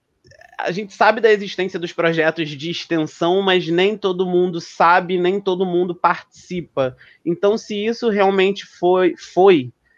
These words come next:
né, criado para incentivar e até mesmo inserir mais ali a, o, o aluno, né, ou a aluna ali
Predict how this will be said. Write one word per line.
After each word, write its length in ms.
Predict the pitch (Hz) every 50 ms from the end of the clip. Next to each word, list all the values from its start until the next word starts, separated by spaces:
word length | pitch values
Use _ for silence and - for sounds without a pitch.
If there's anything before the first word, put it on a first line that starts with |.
| _ _
né, 300 | - 131 147 156 170 175
criado 720 | 175 - - 180 175 170 160 156 156 156 156 151 143 151 127
para 920 | - 156 147 147 143 143 147 143 139 139 139 139 135 135 131 131 120 - -
incentivar 1200 | - 196 226 214 - - 214 208 214 202 - - 190 151 123 123 139 139 135 131 127 127 - - - -
e 640 | - 143 151 147 147 143 143 143 143 143 139 139 135 120
até 280 | - 143 143 - 170 160
mesmo 400 | 160 156 160 160 151 160 165 165
inserir 640 | 190 214 208 - - 196 180 165 156 175 190 190 175
mais 340 | 165 156 156 156 151 151 135
ali 460 | 147 139 135 131 135 135 135 131 - _ _ _ _ _ _ _ _
a, 640 | 113 120 117 120 117 117 113 113 110 107 104 110 - - _
o, 560 | _ - 117 120 120 117 113 107 - - 110 120
o 60 | 135
aluno, 520 | 135 131 127 120 127 147 175 190 180 160 135
né, 220 | 131 139 147 147
ou 160 | 135 135 139
a 80 | 135 135
aluna 380 | 131 123 123 127 139 143 131
ali 240 | 120 120 120 127 135